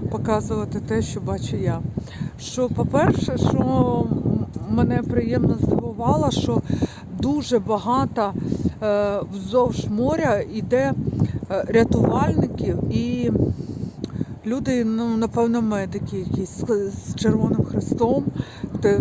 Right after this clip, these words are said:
ну, в такий, там, жилетках таких, їх дуже багато. Ну, тобто, купатися заборонено, але ми знаємо, що все одно наші люди будуть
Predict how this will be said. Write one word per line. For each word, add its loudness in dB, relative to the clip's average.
ну, 4
в -2
такий, -4
там, -4
жилетках 2
таких, -4
їх 0
дуже 2
багато. -2
Ну, 4
тобто, 2
купатися 4
заборонено, 2
але 4
ми 2
знаємо, 4
що 2
все 2
одно 2
наші 0
люди -2
будуть -4